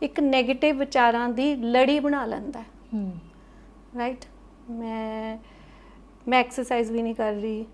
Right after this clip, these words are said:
Speaker 1: ਮੈਂ ਕੁਛ ਘੁੰਮਣ ਵੀ ਨਹੀਂ ਜਾ ਰਹੀ, ਮੈਂ ਕੋਈ ਕਿਤਾਬ ਨਹੀਂ ਪੜ੍ਹ ਰਹੀ, ਮੇਰੇ ਤੋਂ ਘਰ ਦਾ ਕੰਮ ਵੀ ਨਹੀਂ ਹੁੰਦਾ, ਮੈਂ ਆ ਵੀ ਨਹੀਂ ਕਰ ਸਕਦੀ। ਹਰ ਚੀਜ਼ 'ਚ ਨਿਰਾਸ਼ਤਾ, ਹਰ
Speaker 2: ਹੂੰ।
Speaker 1: ਚੀਜ਼ 'ਚ ਨਿਰਾਸ਼ ਹੈ ਉਹ ਬੰਦਾ, ਉਹ ਵਿਅਕਤੀ ਨਿਰਾਸ਼ ਹੈ।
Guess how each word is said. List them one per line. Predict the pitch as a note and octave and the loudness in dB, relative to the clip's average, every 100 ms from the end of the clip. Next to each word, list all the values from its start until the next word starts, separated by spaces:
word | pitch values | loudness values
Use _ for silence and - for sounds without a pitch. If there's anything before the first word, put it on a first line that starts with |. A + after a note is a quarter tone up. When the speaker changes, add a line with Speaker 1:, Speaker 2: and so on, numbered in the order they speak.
| - - A#3+ | -20 -14 -10
Speaker 1:
ਮੈਂ | A3 A3 A3 | -6 -4 -6
ਕੁਛ | A3 A#3 A#3 - A3+ A3 A#3 - - E4+ - - - - | -6 -6 -6 -8 -6 -6 -8 -18 -20 -20 -20 -20 -20 2
ਘੁੰਮਣ | D4 C4 A#3+ | 2 4 2
ਵੀ | A#3+ | 0
ਨਹੀਂ | A3+ A3+ | -2 -2
ਜਾ | A3 G#3+ | -4 -4
ਰਹੀ, | A3 G#3+ | -4 -6
ਮੈਂ | A3 A3 | -6 -4
ਕੋਈ | A#3 | -4
ਕਿਤਾਬ | A#3 A#3+ A3+ A3 | -4 0 0 0
ਨਹੀਂ | A3 G#3+ | -4 -6
ਪੜ੍ਹ | A3 G#3 | -6 -4
ਰਹੀ, | G3+ A3+ | -4 -6
ਮੇਰੇ | A3 | -6
ਤੋਂ | A#3+ | -6
ਘਰ | B3 C4 | -4 -4
ਦਾ | A3 A3+ | -4 -6
ਕੰਮ | A#3 A3+ | -6 -6
ਵੀ | G#3+ | -6
ਨਹੀਂ | G#3+ A3 | -8 -8
ਹੁੰਦਾ, | A3 G#3+ G#3+ A3 A#3 - - - - | -8 -6 -4 -4 -6 -16 -20 -20 -8
ਮੈਂ | A#3+ A#3+ | -2 0
ਆ | C#4 B3 | 4 4
ਵੀ | B3 | 4
ਨਹੀਂ | A#3+ A#3 | -2 -2
ਕਰ | A3 | -6
ਸਕਦੀ। | A3 A3 G#3+ G3+ A3+ | -2 -4 -4 -4 -6
ਹਰ | - F#4 G#4+ | 4 4 4
ਚੀਜ਼ | G#4+ D#4+ D#4+ | 2 2 2
'ਚ | - | -2
ਨਿਰਾਸ਼ਤਾ, | C#4 A#3+ G#3 - - G#3+ - - - - - - - - | 0 2 0 -4 -16 -20 -20 -20 -20 -20 -20 -20 -20 -2
ਹਰ | C4+ E4 | 2 2
Speaker 2:
ਹੂੰ। | |
Speaker 1:
ਚੀਜ਼ | E4 E4 D#4+ | 2 0 2
'ਚ | D4 | 0
ਨਿਰਾਸ਼ | B3 A3+ A3 A#3 - | 2 2 2 0 -4
ਹੈ | G#3 | -6
ਉਹ | G#3 | -6
ਬੰਦਾ, | G#3 G#3 G#3+ | -8 -4 -4
ਉਹ | A3 | -2
ਵਿਅਕਤੀ | A#3+ - - | -4 -6 -8
ਨਿਰਾਸ਼ | A#3 A3 A3 A3 - | -6 -2 0 -2 -4
ਹੈ। | D4+ | -10